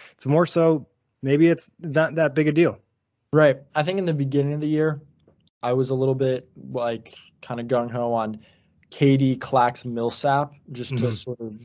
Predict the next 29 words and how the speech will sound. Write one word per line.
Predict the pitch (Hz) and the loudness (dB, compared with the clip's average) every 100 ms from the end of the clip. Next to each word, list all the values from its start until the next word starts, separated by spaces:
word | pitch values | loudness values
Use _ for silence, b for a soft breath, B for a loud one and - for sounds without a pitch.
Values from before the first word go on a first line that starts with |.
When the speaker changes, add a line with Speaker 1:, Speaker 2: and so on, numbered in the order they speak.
| - | -20
Speaker 2:
drum | - 123 131 123 | -14 0 2 2
up | 120 117 | 0 -2
enough | 131 117 113 113 | -8 -6 -4 -4
of | 127 | -2
that | 131 117 | -2 -2
size | - 127 131 139 135 | -4 -2 0 -2 -4
and | 143 | -4
length, | 147 156 156 - | -2 -2 -2 -6
but | - 117 | -2 0
I | 113 | 0
don't | 117 113 | -4 -4
think | 113 110 | -10 -6
Millsap | 107 107 107 110 101 | -4 -4 -2 -6 -6
has | 110 | -10
proven | - - 113 104 | -18 -8 -6 -4
himself, | 104 104 - 104 101 - _ _ _ _ _ _ | -6 -6 -2 -2 -2 -12 _ _ _ _ _ _
you | 107 | -2
know, | 98 92 98 - | -2 -2 -6 -2
as | 104 | -2
a | 101 | 0
viable | 101 101 98 98 | 2 2 2 0
option | 95 101 - 107 | 0 -2 -4 -8
when | 98 | -8
you're | 98 | -10
playing | 98 107 98 | -8 -8 -6
the | 95 | -6
elite | 98 95 104 | -4 -4 -6
teams | 101 101 107 113 | -6 -4 -4 0
yet. | 127 127 127 | 2 2 0